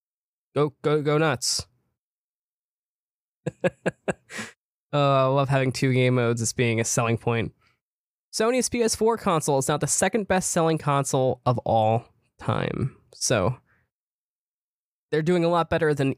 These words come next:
E A's N B A Live franchise that has now been X-nayed. So, not really a point. But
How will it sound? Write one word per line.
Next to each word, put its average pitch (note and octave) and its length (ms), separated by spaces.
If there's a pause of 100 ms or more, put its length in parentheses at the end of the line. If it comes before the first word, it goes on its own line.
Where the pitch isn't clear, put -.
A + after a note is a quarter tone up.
E F#3+ 180
A's F3+ 380
N D#3+ 200
B D3+ 160
A C3 100
Live B2+ 300
franchise A#2+ 720
that B2 120
has B2+ 160
now C3 420 (120)
been B2 400 (1600)
X-nayed. - 480 (1200)
So, - 260 (360)
not A2 140
really A#2 180
a F#2 60
point. G2 320 (240)
But C4 240